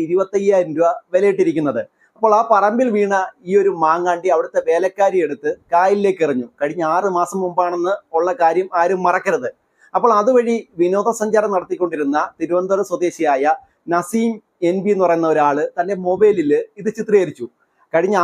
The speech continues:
ആറ് മാസമായിട്ട് ഇദ്ദേഹത്തിന്റെ ഫോണിന്റെ ഗാലറിയിലായിരുന്നു ഈ ഒരു വീഡിയോ കടന്നിരുന്നത്. കഴിഞ്ഞ ദിവസം ഇദ്ദേഹം എടുത്ത്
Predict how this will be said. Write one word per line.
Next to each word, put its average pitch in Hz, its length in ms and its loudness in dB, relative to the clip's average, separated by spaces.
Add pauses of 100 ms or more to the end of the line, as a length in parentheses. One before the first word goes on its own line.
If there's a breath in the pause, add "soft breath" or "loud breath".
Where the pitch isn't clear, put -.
ആറ് 226 220 4
മാസമായിട്ട് 185 560 -2 (160)
ഇദ്ദേഹത്തിന്റെ 185 440 -2 (100)
ഫോണിന്റെ 180 440 0 (280)
ഗാലറിയിലായിരുന്നു 170 800 2 (200)
ഈ - 20 -4 (100)
ഒരു 185 80 0 (100)
വീഡിയോ 180 260 2 (180)
കടന്നിരുന്നത്. 165 500 -2 (480)
കഴിഞ്ഞ 233 260 2
ദിവസം 208 260 0 (240)
ഇദ്ദേഹം 196 320 2
എടുത്ത് 175 200 -2